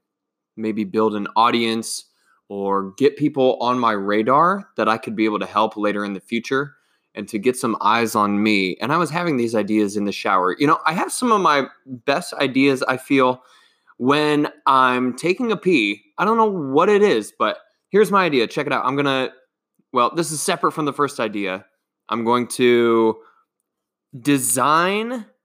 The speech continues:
a notepad with, you know, like, a, a concierge kind of notepad, like, "Hey, sign in here. Thanks for coming to our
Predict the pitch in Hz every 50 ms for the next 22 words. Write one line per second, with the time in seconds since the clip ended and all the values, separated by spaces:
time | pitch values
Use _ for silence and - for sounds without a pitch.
0 | _ - 123 123 120 117 117 113 113 113 113 110 110 110 113 117 120 135 175 160
1 | - - 123 107 101 95 90 92 104 117 147 139 _ _ _ _ _ _ _ _
2 | _ - 113 110 - - - 139 117 110 104 104 107 107 104 - 110 107 104 104
3 | 101 101 - - _ _ _ _ _ _ _ _ _ _ - - - - - 139
4 | 135 127 - - 131 127 127 127 127 127 123 123 113 - - - - - _ _
5 | _ _ _ _ - - 131 131 127 123 120 123 123 127 127 131 127 123 123 117
6 | 117 110 - 123 127 123 120 - - 147 131 131 131 135 131 131 120 113 127 131
7 | 131 127 127 123 - 135 139 - - - 113 - 123 127 127 123 123 113 - -
8 | 131 120 113 113 110 113 110 104 -